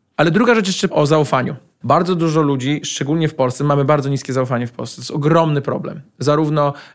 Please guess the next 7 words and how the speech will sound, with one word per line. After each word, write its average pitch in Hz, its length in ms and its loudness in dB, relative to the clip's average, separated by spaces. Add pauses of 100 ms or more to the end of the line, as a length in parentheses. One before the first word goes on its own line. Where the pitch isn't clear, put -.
do 143 140 0
siebie 135 260 0
samych, 185 460 2 (140)
do 131 80 -4
sąsiadów, 175 640 0 (220)
do 131 360 0 (220)
współobywateli, 175 920 2